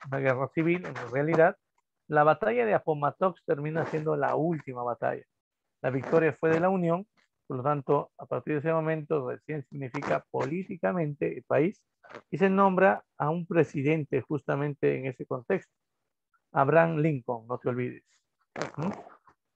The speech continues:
Y bueno, otro país donde también se vive la segunda etapa de la era industrial fue el país nipón. El país de Japón, chicos. Claro, Japón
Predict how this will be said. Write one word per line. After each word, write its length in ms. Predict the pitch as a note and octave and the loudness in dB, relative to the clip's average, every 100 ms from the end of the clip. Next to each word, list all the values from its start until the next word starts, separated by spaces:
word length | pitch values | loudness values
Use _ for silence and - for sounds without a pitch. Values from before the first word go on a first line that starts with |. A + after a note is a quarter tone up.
| _ _ _ _ _ _ _ _ _ _ _ _ _ _ _ _ _ - | _ _ _ _ _ _ _ _ _ _ _ _ _ _ _ _ _ -4
Y 60 | D3+ | 2
bueno, 280 | E3+ C#3 | 4 4
otro 260 | C3+ - D#3 | 2 2 0
país 400 | D3+ C#3+ E3 D#3 | 4 4 4 0
donde 240 | C#3 C3 | -4 -6
también 300 | B2 B2 D3 | -6 -8 -8
se 120 | D3 C#3 | -6 -4
vive 440 | C#3 D3+ D#3 C3+ | -2 0 0 0
la 160 | A#2+ - | -2 -4
segunda 480 | A#2+ C3 D#3 C#3 | -8 -6 -6 -4
etapa 500 | B2 - D#3 - B2+ | -2 2 2 2 -2
de 120 | A#2+ A2+ | -2 -4
la 380 | A#2 A#2+ - - | -6 -6 -10 -6
era 240 | D3 C#3+ | 0 2
industrial 600 | C#3+ D3+ E3 - D3 E3 - - | 2 2 0 2 2 2 -4 -4
fue 140 | C#3+ | 0
el 120 | C3+ | 0
país 360 | - B2+ C3+ - | 0 0 0 -4
nipón. 460 | C3+ A#2 C#3 C3 - _ _ _ _ _ _ _ _ _ _ _ _ _ _ | -8 0 0 0 -10 _ _ _ _ _ _ _ _ _ _ _ _ _ _
El 160 | C3+ B2+ | -8 0
país 240 | C#3 D3+ | 4 6
de 80 | D#3 | 4
Japón, 480 | D3 C3 F3+ E3+ C3 | 2 2 4 4 2
chicos. 420 | D#3 C#3 C#3+ - _ _ _ _ _ _ _ - | -6 -8 -12 -18 _ _ _ _ _ _ _ 0
Claro, 400 | F3 F#3+ C#3+ A#2+ | 4 4 2 0
Japón 460 | C#3 - F3+ A3+ | -2 2 0 0